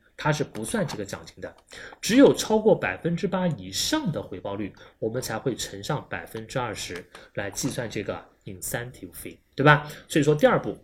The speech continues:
我从这个当年的利润里面要把这个 hurdle rate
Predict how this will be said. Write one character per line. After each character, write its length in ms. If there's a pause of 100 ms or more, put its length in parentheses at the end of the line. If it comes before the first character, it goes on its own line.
(200)
我 140
从 220
这 140
个 140
当 280
年 160
的 120
利 120
润 160
里 80
面 240 (200)
要 140
把 140
这 140
个 100
hurdle 480
rate 340